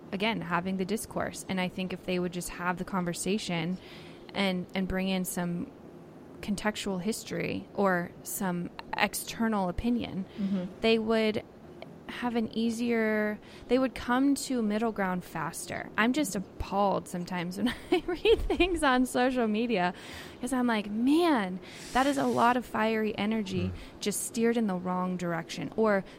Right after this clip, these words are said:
Speaker 1: "Man, if you would just listen to this one point," and I think we're both saying the same thing, but, like, you're,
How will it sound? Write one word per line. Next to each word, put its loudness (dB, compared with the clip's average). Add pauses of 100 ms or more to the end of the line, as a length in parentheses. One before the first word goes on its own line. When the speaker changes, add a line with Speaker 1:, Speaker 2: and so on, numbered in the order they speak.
Speaker 1:
"Man, 4
if -4
you 0
would 2
just -2 (220)
listen -2
to -10
this -6
one -2 (200)
point," 0
and 0
I 0
think -2
we're 2
both -2
saying -4
the -4
same -4
thing, -2
but, -2
like, -6
you're, -4